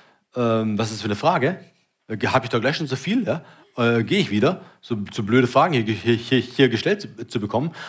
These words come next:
Aber das ist auch so eine Sache, die ich, die ich, die ich meine mit Einstellung, ja? Haben wir die, die nötigen Ehrfurcht vor Gott, die nötige Einstellung, oder kommen wir und sagen, "Hey, gib doch mal her, ja? Wir haben einen Kaugummiautomat oder ich weiß nicht was, ja?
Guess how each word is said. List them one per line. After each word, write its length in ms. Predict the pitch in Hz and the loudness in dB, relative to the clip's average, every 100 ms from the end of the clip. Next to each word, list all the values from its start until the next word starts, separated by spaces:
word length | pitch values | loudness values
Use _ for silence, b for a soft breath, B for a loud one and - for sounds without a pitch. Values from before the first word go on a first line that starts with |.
| B | B
Aber 180 | - 135 | -2 2
das 160 | 185 170 | 2 2
ist 80 | |
auch 160 | 165 175 | 2 2
so 80 | 165 | 2
eine 100 | 147 | 2
Sache, 240 | 160 160 | 2 2
die 100 | 139 | 0
ich, 200 | 131 - | -2 -2
die 100 | 143 | -4
ich, 200 | 127 - | -4 -4
die 80 | - | -6
ich 100 | 123 | -2
meine 180 | 131 143 | 0 2
mit 120 | 139 | 2
Einstellung, 500 | 131 135 - 98 87 - _ | 2 -2 -2 -4 -4 -12 _
ja? 180 | 107 139 B B B | -2 -2 B B B
Haben 280 | - 139 156 | 0 0 0
wir 260 | 135 156 156 B - | 2 2 2 B -8
die, 240 | - 131 131 | -2 -2 -4
die 240 | - 139 | -6 0
nötigen 540 | 135 165 151 135 127 127 | 4 4 2 -2 -2 2
Ehrfurcht 560 | 151 175 - 117 - | 2 2 0 -6 -4
vor 120 | 110 | -6
Gott, 260 | 95 113 - b b - | -4 -6 -8 b b -2
die 80 | 127 | 2
nötige 300 | 143 143 147 | 2 0 0
Einstellung, 500 | 175 - 107 117 117 B | 0 -2 -4 -4 -4 B
oder 160 | - 123 | -2 -2
kommen 260 | 120 165 160 | 0 2 4
wir 80 | |
und 60 | 135 | 4
sagen, 360 | 127 127 123 117 B B | 4 4 0 -6 B B
"Hey, 180 | - 151 | 0 2
gib 140 | 147 147 | 4 2
doch 80 | |
mal 120 | 127 123 | 2 2
her, 360 | 135 - - - | 2 -2 -10 -2
ja? 340 | 107 131 - - | 0 0 -6 -4
Wir 80 | 117 | -2
haben 60 | |
einen 80 | 110 | 0
Kaugummiautomat 720 | 131 135 139 131 135 127 143 | 2 2 2 0 2 2 2
oder 100 | 127 | 2
ich 120 | 113 - | 0 2
weiß 140 | 139 | 0
nicht 140 | 139 | 0
was, 200 | 147 151 | -2 -2
ja? 240 | 110 127 | 0 -2